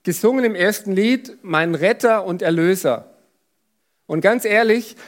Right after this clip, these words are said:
wenn ich an meine Parktickets denk und an Bußgeld und an irgendwas anderes, dann ist es nett, wenn das jemand für mich bezahlt, aber ich brauche keinen Retter und Erlöser dazu. Ich könnte es auch selber bezahlen. Es ist ein schöner Luxus, wenn es jemand anders macht,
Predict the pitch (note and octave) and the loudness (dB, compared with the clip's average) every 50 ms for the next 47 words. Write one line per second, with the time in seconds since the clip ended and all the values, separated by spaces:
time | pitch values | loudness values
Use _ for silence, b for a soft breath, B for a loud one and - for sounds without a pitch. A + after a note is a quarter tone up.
0 | B B - D3+ E3+ G#3 G3 G3+ G3+ G3+ G3 F#3 F#3+ F#3+ F3+ - F3 F3 G#3+ B3 | B B -2 -2 0 0 0 0 0 2 2 2 0 0 -2 0 0 0 0 0
1 | - - C4+ B3+ C4+ B3+ - - - G#3 A3 A#3+ C4 A#3+ A3+ G3 F3+ F3 F3 D#3 | -2 -4 -4 -4 -4 -6 -4 -2 0 0 0 0 -2 -4 -2 -2 -2 -2 -2 0
2 | F#3 A3 C4+ D4 C#4+ - - A3 G#3+ A3+ B3 B3+ B3 A#3+ G3+ F#3 F#3 G3 F#3+ F3 | 0 0 0 0 -2 -2 -2 0 2 2 2 2 0 -2 -2 -2 -2 -2 -2 -2
3 | F3 F#3 F#3 G3 A3+ B3 A#3+ F#3+ G#3+ F#3+ F#3+ F3+ - F3 D3+ E3 G#3 A#3 B3 A#3+ | -4 -4 -6 -10 -6 -2 -2 0 2 2 0 0 0 -2 -2 -2 0 0 -2 -2
4 | - - - - _ - E3+ E3+ G3 G3+ F#3+ - F#3+ E3 - F3+ E3+ G3 B3 C#4 | -4 -8 -16 -10 _ 0 0 2 2 0 0 -2 -4 -4 -2 0 2 2 2 0
5 | C#4 - G#3 G3 G3+ G3 F#3 F#3+ - F#3+ F#3+ G#3+ G#3 G3 G3 - - F#3 F#3 F#3 | -2 -2 -2 0 0 0 -2 -2 0 0 0 2 0 -2 -2 -2 -2 -2 -2 -2
6 | F3 - - D#3 E3 - - F#3+ F#3 G3+ G3 F3+ F3 F#3 G#3 A3+ A3 - b b | -4 -4 -6 -6 -6 -2 0 2 2 2 2 2 2 0 -2 -4 -8 -14 b b
7 | b b b b b b _ _ - D#3 D3+ E3 F3 D#3+ C#3+ - - C#3 C#3+ F3+ | b b b b b b _ _ -4 -2 -2 -2 -2 -4 -8 -6 -2 0 0 0
8 | F#3 - - E3 D#3 D3+ C#3+ C#3+ E3+ F3 F#3 F3 D#3+ D#3+ D3+ C3+ B2+ B2 C3 D3 | -2 -2 -2 -2 0 0 0 -2 -2 -2 -2 -4 -2 -2 -2 -2 -2 -2 -4 -4
9 | D3 D#3+ B2+ C3 A2 - - A#2 A2 A#2 C3 - - F3 F3 F3 - C#3+ B2 - | -4 -6 -8 -8 -10 -12 -12 -10 -10 -10 -10 -6 -6 -6 -4 -2 -4 -4 -4 -4
10 | - A2 A2+ B2 C3 A#2+ A#2+ - - - G#2 G#2 G#2+ - - D3 D3 E3+ G3 F#3 | -6 -8 -8 -8 -10 -12 -14 -14 -12 -12 -12 -10 -12 -10 -8 -6 -4 -4 -4 -6
11 | - F3+ - - F3+ F#3+ F#3 E3+ D#3+ F#3+ G3+ - - G3 E3 - D#3 D3+ D3 D#3 | -6 -8 -6 -4 -2 0 0 0 0 -2 -4 -4 -8 -10 -6 -6 -6 -4 -4 -4
12 | C#3+ C3+ B2+ C3+ C#3 D#3 F#3 F#3+ F3+ - D#3+ D3 D#3 D3+ - | -4 -4 -6 -6 -6 -6 -6 -6 -6 -6 -6 -6 -6 -6 -10